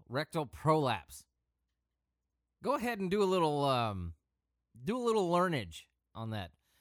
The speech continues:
I'm not feeling very well <laughs> today. <laughs> No, I didn't suffer anything that bad. Um, I have problems. Okay, let's keep <laughs> going. <laughs> I'm, Cassie's looking at me like, "Hmm."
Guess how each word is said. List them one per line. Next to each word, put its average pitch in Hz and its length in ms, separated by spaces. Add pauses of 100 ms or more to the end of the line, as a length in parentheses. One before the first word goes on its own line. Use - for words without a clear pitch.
(180)
I'm 196 160
not 247 200
feeling 196 340
very 131 240
well 104 320 (540)
<laughs> - 520
today. 117 340 (840)
<laughs> 185 480
No, 147 160
I 127 120
didn't 160 200
suffer 139 240
anything 113 300
that 107 200
bad. 85 260 (120)
Um, 113 520 (460)
I 143 140
have 160 220 (1080)
problems. 90 380
Okay, 160 220
let's 185 200
keep 202 220 (120)
<laughs> 120 120
going. 110 300 (880)
<laughs> 208 280
I'm, 185 220 (160)
Cassie's 143 320
looking 110 220
at 85 80
me 87 100
like, 80 160
"Hmm." 110 320